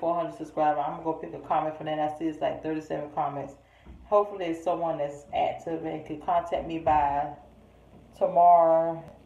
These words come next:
this time. I, I'll say, I guess, eleven. My email, I'm gonna put all that down because I'm mailing this stuff off Thursday.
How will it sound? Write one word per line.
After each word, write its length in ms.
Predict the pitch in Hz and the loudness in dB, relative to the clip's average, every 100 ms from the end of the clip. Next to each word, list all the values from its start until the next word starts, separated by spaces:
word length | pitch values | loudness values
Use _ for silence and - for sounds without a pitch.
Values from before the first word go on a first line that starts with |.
| - - - | -20 -20 -6
this 260 | 170 170 | -6 -2
time. 380 | - 165 165 165 | 2 2 2 0
I, 120 | 160 | -2
I'll 280 | 156 151 147 - | -2 -4 -6 -8
say, 140 | 151 | -10
I 100 | 139 | -8
guess, 220 | 139 143 151 | -8 -10 -10
eleven. 540 | 143 147 143 143 143 - - _ _ _ _ _ _ _ _ _ _ _ | -8 -4 -2 -4 -10 -14 -20 _ _ _ _ _ _ _ _ _ _ _
My 240 | - 160 156 | -4 -2 -2
email, 380 | 160 160 156 151 | -4 -6 -2 0
I'm 160 | 147 147 | 0 -2
gonna 140 | 147 | -4
put 120 | 160 | -2
all 160 | 147 143 | -2 -2
that 180 | 143 139 | -4 -4
down 420 | 139 135 139 - | -4 -4 -6 -10
because 380 | - 156 147 - | -6 -6 -6 -8
I'm 200 | 156 151 | -8 -4
mailing 260 | 165 247 | -2 0
this 140 | 269 269 | -2 -4
stuff 280 | 247 247 247 | 0 0 2
off 280 | 240 233 | 2 0
Thursday. 680 | 233 202 175 - 156 165 - | -2 -2 -4 -6 -8 -8 -8